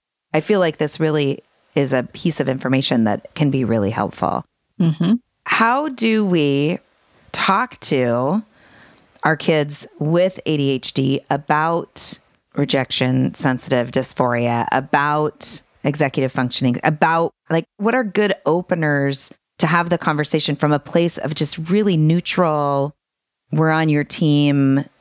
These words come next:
Speaker 1: no agenda place?
Speaker 2: Yeah. I think we should always start by really just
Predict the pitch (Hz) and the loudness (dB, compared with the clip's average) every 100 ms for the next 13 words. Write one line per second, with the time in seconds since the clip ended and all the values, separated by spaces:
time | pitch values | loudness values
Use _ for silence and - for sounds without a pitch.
0 | - 160 156 151 147 151 139 139 131 127 | 0 2 4 2 0 0 2 2 2 2
1 | 123 127 - _ _ _ - 147 85 73 | 0 -2 -8 _ _ _ -4 -2 0 -2
2 | - - - - - _ _ - 156 123 | -4 -4 -4 -10 -20 _ _ -2 0 0
3 | 151 _ _ - 202 - 233 247 - _ | -6 _ _ -2 0 0 0 0 -4 _
4 | _ _ - 180 202 196 190 196 185 - | _ _ -2 0 2 2 2 0 0 -2
5 | - 190 170 185 - - 175 175 175 160 | 0 0 0 0 0 0 0 0 -2 -2
6 | 160 156 147 165 175 156 147 | -2 0 0 0 0 0 0